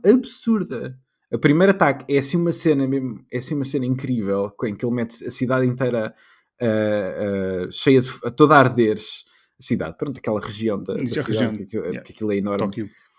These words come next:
Speaker 1: Ahm, e mete aquilo tudo a arder e de repente, tipo, desaparece. E tu ficas, ok, isto é um tempo para respirar, é um tempo para voltarmos a, a, a,
Speaker 2: À
Speaker 1: aos
Speaker 2: burocracia.
Speaker 1: impasses, a-, aos impasses políticos todos que existe, mas tu ficas sempre tipo,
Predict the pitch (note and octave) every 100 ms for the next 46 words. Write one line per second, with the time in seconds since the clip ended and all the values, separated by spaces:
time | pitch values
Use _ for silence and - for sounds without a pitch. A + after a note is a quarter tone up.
0 | _ _ - B2 B2 B2 B2 A#2+ B2 A#2
1 | - _ _ _ - C#3 C#3+ C#3 C#3 C#3
2 | C3+ D3 E3 F3+ F3+ F#3 F3 D#3 C3+ A#2
3 | B2 A#2+ - A2+ - - B2+ A#2 - -
4 | - A#2+ B2 B2+ A2 G2+ F#2+ - - -
5 | _ _ _ A#2+ B2+ B2 B2+ B2 A#2+ C#3+
6 | D#3+ - - B2+ C3 B2+ C3 B2+ - C#3
7 | D#3 E3 D3 B2+ C3 A#2 B2 A#2+ A#2 B2
8 | A#2 A#2 - A#2+ A2 G#2+ - A2+ G#2 G2+
9 | G2 _ _ _ _ _ A#2+ A2 - -
10 | C3 C3 B2 C#3+ - - - - B2 B2
11 | B2 A#2 C3 C3+ A#2 - C3 D#3 E3+ C#3+
12 | - - D#3+ C#3 - - B2+ B2+ C3+ C3
13 | - C3+ B2+ - _ _ _ - B2+ C3
14 | - D#3+ D#3 - D3+ C#3 - B2+